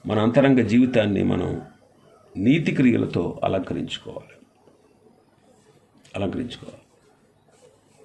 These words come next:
కాబట్టి మంచము లెబనోను మ్రానుతో చేశారు. మంచము సిలువ మ్రాను వంటిది,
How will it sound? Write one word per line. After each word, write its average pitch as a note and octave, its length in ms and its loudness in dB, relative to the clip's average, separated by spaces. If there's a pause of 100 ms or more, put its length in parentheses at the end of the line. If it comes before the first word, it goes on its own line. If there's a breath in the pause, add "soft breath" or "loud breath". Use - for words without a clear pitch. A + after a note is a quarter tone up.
(800)
కాబట్టి A2+ 300 0
మంచము A#2 760 2 (320)
లెబనోను A#2+ 640 4
మ్రానుతో A2 420 0
చేశారు. - 500 -4 (2250 soft breath)
మంచము A2+ 600 6
సిలువ D3 420 4
మ్రాను A#2 360 6
వంటిది, E2+ 420 -4